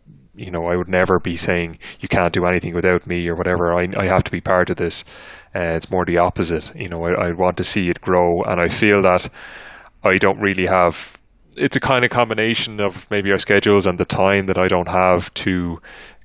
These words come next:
commit, um, to making the channel grow. So, um, it's not that I am out of Guru Life and that I'm not gonna be involved anymore. It's just, it's sort of more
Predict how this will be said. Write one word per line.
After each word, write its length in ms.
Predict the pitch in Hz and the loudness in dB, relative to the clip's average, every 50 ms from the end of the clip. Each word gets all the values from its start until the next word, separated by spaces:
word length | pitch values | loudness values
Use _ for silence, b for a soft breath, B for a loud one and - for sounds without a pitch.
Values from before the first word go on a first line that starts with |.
| - - | -4 -2
commit, 540 | - - 90 92 95 95 92 - - - - - _ | -2 -2 0 2 2 2 2 2 -2 -4 -8 -10 _
um, 680 | - 95 87 85 85 82 82 82 80 80 80 82 80 - _ _ - - - - - _ - - | -6 -4 -2 0 -2 -2 -4 -8 -12 -18 -20 -20 -20 -20 _ _ -20 -20 -20 -20 -20 _ -10 -8
to 480 | - - 98 90 90 87 87 85 87 - | -2 0 0 0 0 0 -2 -4 -6 -6
making 340 | - 90 87 - - - 82 | -2 -2 -2 -2 -4 -6 -6
the 100 | 87 - | -4 -2
channel 320 | - - 95 90 87 85 | 0 0 0 0 0 -2
grow. 420 | 78 - 98 104 107 98 82 80 - - | 0 2 2 4 4 2 2 -2 -6 -6
So, 420 | - - - 85 82 82 - B B B B B B B B B B - | -2 0 0 0 0 -2 -4 B B B B B B B B B B -8
um, 440 | 101 87 85 85 85 82 82 87 - - - _ _ - | -6 -2 -2 -2 -2 -4 -6 -10 -14 -16 -18 _ _ -6
it's 260 | - 131 120 - - - | -2 -2 0 0 0 2
not 200 | 101 98 98 - | 2 2 2 2
that 120 | - 101 - - | 0 0 2 2
I 220 | - 101 92 92 - | 2 2 2 2 2
am 460 | - 98 90 87 85 82 80 80 - - _ _ _ _ _ _ _ _ _ _ _ _ _ _ _ _ _ _ _ - - _ _ - - | 0 0 -2 -2 -4 -8 -14 -18 -20 -20 _ _ _ _ _ _ _ _ _ _ _ _ _ _ _ _ _ _ _ -20 -20 _ _ -2 2
out 340 | 113 110 107 123 143 - - - | 4 4 6 4 4 2 0 0
of 240 | - 127 123 117 - | 0 0 0 0 -2
Guru 300 | - 135 131 131 131 127 | -2 0 0 2 0 0
Life 420 | 127 131 131 139 147 143 - - - - | 0 0 0 0 0 -2 -4 -6 -2 -2
and 180 | 110 92 90 | -2 0 2
that 140 | 92 92 90 | 2 4 4
I'm 400 | 92 90 87 87 87 85 87 90 | 4 2 0 -4 -8 -12 -12 -2
not 160 | 92 98 95 | 0 0 2
gonna 180 | - - 104 92 | 2 2 0 2
be 140 | 92 95 90 | 0 -2 -2
involved 420 | 85 87 92 95 98 107 101 - | 0 2 4 4 6 6 4 4
anymore. 380 | 107 101 101 101 110 117 127 - | 2 0 0 -2 -2 0 -2 -2
It's 180 | - - 101 - | -2 -4 -4 -2
just, 380 | - - 196 185 - - - B B B B B B B B B B B B B _ | 0 0 2 2 0 -2 -6 B B B B B B B B B B B B B _
it's 200 | - 113 104 - | -4 -2 -2 0
sort 300 | - - - 104 101 98 | 0 2 4 4 6 6
of 100 | 101 92 | 4 2
more 800 | 95 95 95 92 95 95 95 95 95 92 90 90 90 90 92 - | 0 -2 -4 0 0 2 4 4 4 4 4 4 4 4 2 0